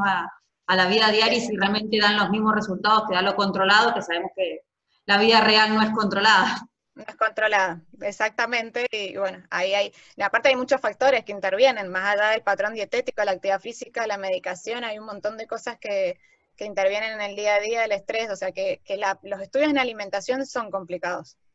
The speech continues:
Speaker 2: en sí.
Speaker 1: A mí me llamó la atención que decías que más del ocho por ciento de incremento del colesterol, digo, y uno a veces con intervención dietética busca bajar entre el diez y el quince como mucho,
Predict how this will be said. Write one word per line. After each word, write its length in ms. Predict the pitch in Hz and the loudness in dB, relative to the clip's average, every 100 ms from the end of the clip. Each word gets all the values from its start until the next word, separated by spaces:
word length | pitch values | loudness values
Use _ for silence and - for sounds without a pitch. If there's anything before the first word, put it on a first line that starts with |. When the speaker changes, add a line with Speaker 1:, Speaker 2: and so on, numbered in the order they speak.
| _ - | _ -12
Speaker 2:
en 140 | 185 | -10
sí. 240 | 185 170 _ _ _ _ _ _ _ _ _ _ _ _ _ _ _ | -10 -12 _ _ _ _ _ _ _ _ _ _ _ _ _ _ _
Speaker 1:
A 100 | 185 | -10
mí 100 | 196 | -6
me 100 | 240 | -2
llamó 140 | 247 247 | 0 2
la 60 | |
atención 380 | 262 240 220 254 | 2 0 -4 -4
que 60 | 240 | -4
decías 220 | 233 233 | -4 -6
que 80 | 233 | -4
más 160 | 226 | -6
del 380 | 233 226 214 190 | -4 -8 -8 -12
ocho 260 | 226 226 - | -10 -8 -8
por 140 | 220 196 | -8 -8
ciento 280 | 233 226 | -8 -6
de 60 | 226 | -8
incremento 600 | 208 208 196 208 208 214 | -8 -8 -8 -8 -6 -6
del 240 | 202 180 180 | -6 -8 -8
colesterol, 600 | 185 190 190 202 220 226 | -6 -6 -8 -6 -4 -4
digo, 220 | 220 208 | -4 -4
y 80 | 185 | -6
uno 160 | 202 | -4
a 60 | 202 | -4
veces 220 | 220 214 | -6 -8
con 140 | 214 | -8
intervención 580 | 202 190 190 185 185 214 | -8 -4 -4 -4 -4 -6
dietética 480 | 214 208 214 226 196 | -8 -6 -6 -4 -4
busca 260 | 196 190 214 | -6 -4 -2
bajar 440 | 196 196 208 214 214 | -2 0 0 0 -4
entre 200 | 190 185 | -8 -10
el 60 | |
diez 140 | 208 214 | -6 -6
y 100 | 214 | -6
el 60 | |
quince 320 | - 233 233 233 | -4 -6 -4 -8
como 240 | 196 185 | -8 -6
mucho, 400 | 220 254 254 | -4 -4 -6